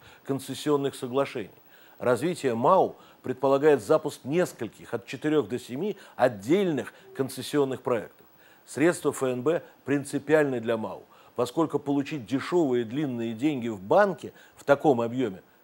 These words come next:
нереально. Самое любопытное в этой истории то, что в годы экономического роста все предложения об инвестициях в инфраструктурные проекты из Ф Н Б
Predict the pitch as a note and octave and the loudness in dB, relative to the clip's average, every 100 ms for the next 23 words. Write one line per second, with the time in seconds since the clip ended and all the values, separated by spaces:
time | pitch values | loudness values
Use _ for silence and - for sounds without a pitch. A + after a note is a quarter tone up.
0 | - B2 D3+ C3+ F2 - _ _ _ _ | -8 -2 2 2 0 -10 _ _ _ _
1 | _ _ _ _ - - C3 B2+ A2+ G#2 | _ _ _ _ -8 -2 0 0 -2 -2
2 | A2 G#3 G#3+ A2 G2 F#2+ F#2 - - - | -4 -4 -8 -8 -10 -10 -14 -16 -16 -16
3 | F#2 - G3 G3 _ _ _ - - C3 | -16 -6 -6 -6 _ _ _ -8 -2 -2
4 | G2+ D3 F3+ B2+ A#2 C3+ B2+ C3+ B2+ G#2 | 0 2 2 2 0 -2 -2 -4 -6 -12
5 | - F#2+ G2+ G3+ - - - _ - - | -14 -8 -2 -2 -4 -12 -20 _ -20 -20
6 | - D3+ D3 C3+ B2 B2+ C#3+ B2 A#2+ A#2+ | -2 0 0 0 2 2 0 -4 -4 -4
7 | A#2 A2+ A#2 - E3 C#3 A2+ G#2 - - | -4 -4 -6 -8 -10 -8 -10 -10 -18 -8
8 | B2 D3 C#3+ C3+ C#3 C3+ - C#3 A#2+ A#2 | -4 -2 -2 -2 -4 -6 -4 -4 -2 -4
9 | - B2 A#2+ - A#2 G#2 - G#2+ G#2+ A2+ | 0 0 0 -4 -8 -8 -8 -6 -4 -2
10 | G#3+ | -2